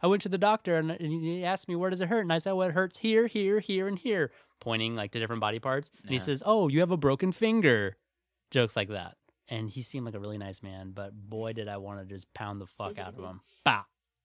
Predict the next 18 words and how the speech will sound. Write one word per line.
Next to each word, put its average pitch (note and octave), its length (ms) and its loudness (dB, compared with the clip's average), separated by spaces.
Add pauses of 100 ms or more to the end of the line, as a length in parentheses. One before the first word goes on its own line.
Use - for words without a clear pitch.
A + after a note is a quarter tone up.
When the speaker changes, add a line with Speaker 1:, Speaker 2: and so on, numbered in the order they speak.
(120)
Speaker 1:
Like, G#2 120 -6
not A2 220 -8
with G2+ 140 -8
my G2 100 -12
dick, F#2+ 260 -10
but G2 100 -14
with G2 120 -12
my G2+ 100 -10
Speaker 2:
Yeah, F#2+ 220 -8
Speaker 1:
fist. E2+ 120 -10
Speaker 2:
baby F2 140 -16
fist. - 240 -20 (300)
Speaker 1:
Um, A#2+ 560 2 (1300)
and D3 80 4
especially, C#3 440 4
I C3 100 0
mean, C#3 160 0
if, B2+ 140 -4